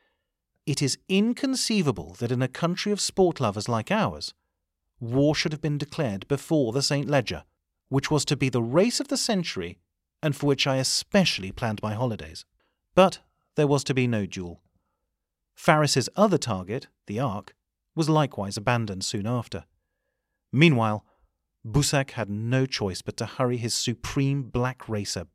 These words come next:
back onto the ship to Normandy and retire him. Three races,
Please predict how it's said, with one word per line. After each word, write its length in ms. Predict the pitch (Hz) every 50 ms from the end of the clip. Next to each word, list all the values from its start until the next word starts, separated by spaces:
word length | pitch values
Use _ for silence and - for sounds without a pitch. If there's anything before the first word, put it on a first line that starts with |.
| _
back 240 | - 147 151 - -
onto 240 | 147 131 131 - 123
the 80 | 127
ship 240 | 123 - 120 98 -
to 100 | - 120
Normandy 560 | 117 120 117 117 113 104 98 98 98 98 - _ _ _ _ -
and 140 | 120 123 131
retire 360 | 143 147 - 120 98 92 87
him. 200 | 90 92 82 - _ _ _ _ _ _ _ _ _ _ _ _ _ _ _ _
Three 280 | - - - 160 160
races, 560 | 147 139 135 135 131 - - 147 143 - -